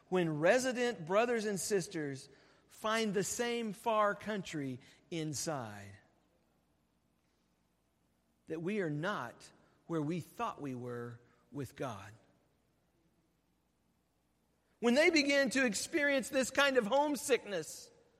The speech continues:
that I can either die or I can go home. That I can, that I get, that's my choices. That it's so profound that, that, that we want a family reunion,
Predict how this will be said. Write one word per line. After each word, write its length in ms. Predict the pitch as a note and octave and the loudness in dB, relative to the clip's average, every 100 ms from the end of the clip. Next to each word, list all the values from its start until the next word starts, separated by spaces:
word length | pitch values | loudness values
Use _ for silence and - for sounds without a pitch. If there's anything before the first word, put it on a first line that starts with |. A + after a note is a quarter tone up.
| _ _ _ _ _ _ _ _ _ _ _ _ _ _ _ | _ _ _ _ _ _ _ _ _ _ _ _ _ _ _
that 160 | C4+ C4+ | 8 12
I 160 | E4 | 10
can 180 | E4 D4+ | 10 10
either 260 | C#4+ B3+ B3 | 10 10 8
die 580 | F#3 C4 E4 F#4 G4+ F4 - | 10 12 12 10 8 4 6
or 180 | - C#4 | 10 12
I 140 | D4 | 12
can 200 | D#4+ D#4 | 12 6
go 280 | A#3 C4+ B3 | 10 12 12
home. 500 | A3+ B3+ G#3 D3+ C3 C3 - - _ _ _ _ _ _ _ _ _ | 10 4 4 2 -2 -10 -18 -20 _ _ _ _ _ _ _ _ _
That 100 | C4 | 6
I 160 | D4+ E4+ | 8 8
can, 240 | E4 C#4+ A#3 C4+ | 6 2 0 6
that 120 | C#4 | 8
I 100 | D4+ | 10
get, 180 | D4+ C#4+ | 8 8
that's 260 | D4 E4+ C#4 | 8 6 4
my 180 | D4 | 4
choices. 840 | C4 - C#4+ E4+ E4+ B3 G3 E3+ - - _ _ | 4 0 0 0 0 -2 -6 -8 -14 -20 _ _
That 80 | C4 B3+ | -4 0
it's 180 | B3+ | 0
so 180 | - F4+ | 2 2
profound 600 | D#4 C#4 - D4 D4+ C#4+ | 2 0 4 6 6 6
that, 160 | C4+ A#3 | 4 6
that, 180 | B3+ B3 | 6 8
that 140 | B3+ | 6
we 100 | C#4 | 6
want 240 | D#4+ D#4+ C#4+ | 2 6 4
a 40 | |
family 540 | - D#4 E4+ F4 D#4+ | 4 0 2 2 0
reunion, 920 | D4 C4+ A#3 B3 D4+ C#4 F#3+ E3+ G#3 | 0 2 2 2 2 2 2 0 -2